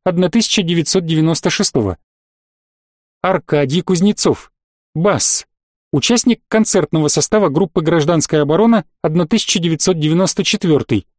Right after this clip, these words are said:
Участник многих других групп и проектов. Евгений Кокорин. Гитара, бас.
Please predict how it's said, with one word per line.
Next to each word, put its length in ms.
Участник 520
многих 420
других 440
групп 460
и 100
проектов. 640
Евгений 640
Кокорин. 600
Гитара, 680
бас. 440